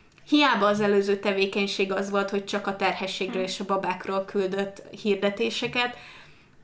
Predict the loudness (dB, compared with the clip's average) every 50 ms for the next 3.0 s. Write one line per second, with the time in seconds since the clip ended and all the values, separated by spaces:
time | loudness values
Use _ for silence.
0 | -12 -2 4 4 6 6 4 2 0 0 2 2 2 0 0 2 2 2 2 0
1 | -2 -4 -4 0 2 2 2 2 0 -4 -4 -4 -6 -6 -6 -4 -4 -2 -2 -2
2 | -2 -2 -2 -2 -2 -2 0 0 0 0 0 -4 -4 -2 -2 -2 0 0 -2